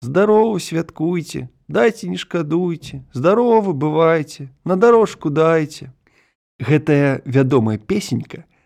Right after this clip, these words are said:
найлепей характарызуе прастадушнасць нашага чалавека. Ідучы на справу, Сэндрл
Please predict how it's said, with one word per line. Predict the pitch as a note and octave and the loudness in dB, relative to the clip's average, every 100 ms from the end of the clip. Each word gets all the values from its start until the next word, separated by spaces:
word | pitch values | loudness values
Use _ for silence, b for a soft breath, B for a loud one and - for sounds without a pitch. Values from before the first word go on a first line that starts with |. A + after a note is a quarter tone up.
| - | 0
найлепей | C3 D3+ D3+ D3+ G#3 - F3+ | 4 6 6 4 0 -2 -4
характарызуе | - C#3+ B2 - B2+ A2+ E3+ E3 D3+ b b b - | -2 -2 -2 -2 -2 0 2 2 2 b b b 0
прастадушнасць | C#3+ C3 C#3+ A2 C3 D3+ - B2+ - - - | 0 2 0 0 0 -2 -2 -2 -2 -10 -8
нашага | A#2 A#2 G#2+ A2+ G#2+ | -2 0 -2 -6 -8
чалавека. | G#2 A2+ G2+ G2 - - - _ _ _ _ _ _ | -8 -6 -6 -6 -10 -14 -20 _ _ _ _ _ _
Ідучы | - A2 A2 C#3 | -6 -4 -2 -2
на | A2 | -2
справу, | - - F3+ G3 A#2+ b b b b b | -4 0 2 2 0 b b b b b
Сэндрл | - - G3 F#3+ F3 E3 | -2 4 6 6 2 0